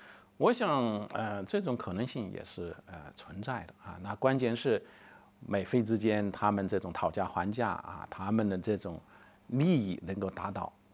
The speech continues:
多大程度的一致？因为我们知道很重要的小马可是，实际上他在，呃，任的主要的任务啊，还是要发展经济，推动菲律宾经济的自身的这个发展。那么菲律宾之所以在南海问题上跳得这么凶，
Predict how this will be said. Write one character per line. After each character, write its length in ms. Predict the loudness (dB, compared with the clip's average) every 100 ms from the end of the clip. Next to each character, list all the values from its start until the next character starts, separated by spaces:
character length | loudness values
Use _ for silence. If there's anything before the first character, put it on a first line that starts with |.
| 0
多 160 | 2
大 100 | 2 -2
程 200 | -8 -8
度 140 | -8
的 80 | -8
一 160 | -8 -8
致？ 160 | -10 -8
因 180 | -4 -2
为 60 |
我 120 | 2
们 140 | 2 2
知 140 | 0
道 160 | 0 -2
很 200 | -2 -4
重 180 | 0 0
要 100 | 0
的 80 | 0
小 160 | 2
马 180 | 2 0
可 180 | 0 -2
是， 320 | -2 -2 -2 -2 -12 -20 -14
实 220 | -4 -2
际 140 | 0
上 200 | -2 -4
他 380 | -2 2 4 4
在， 400 | 2 0 0 -2 -4 -10 -10
呃， 260 | -8 -6 -4
任 260 | 0 2
的 120 | 2 -2
主 200 | -4 -6
要 60 |
的 80 | -6
任 160 | -4 -6
务 220 | -6 -8
啊， 100 | -10
还 160 | -8 -8
是 160 | -6
要 180 | -8 -10 -8
发 180 | -6 -6
展 160 | -8
经 220 | -4 -2
济， 200 | -2 -4 -8 -16 -20 -18
推 260 | -4 -2 0
动 240 | -2 -4
菲 180 | 0 0
律 80 | 0
宾 220 | -2 -4
经 300 | -4 -4 -4
济 120 | -4
的 140 | -8 -12
自 240 | -10 -10
身 380 | -10 -10 -10 -10
的 80 | -14
这 120 | -16
个 100 | -16
发 240 | -12 -12 -12
展。 160 | -16 -18 -20 -4
那 180 | 4 6
么 240 | 8 6
菲 180 | 6 4
律 80 | 4
宾 200 | 2 0
之 120 | -2
所 240 | 0 2 2
以 60 |
在 160 | 2 0
南 160 | 0
海 80 | 0
问 160 | -4 -6
题 60 |
上 80 | -8
跳 240 | -4 -4 -4
得 60 |
这 120 | -6
么 100 | -10 -10
凶， 360 | -8 -2 -2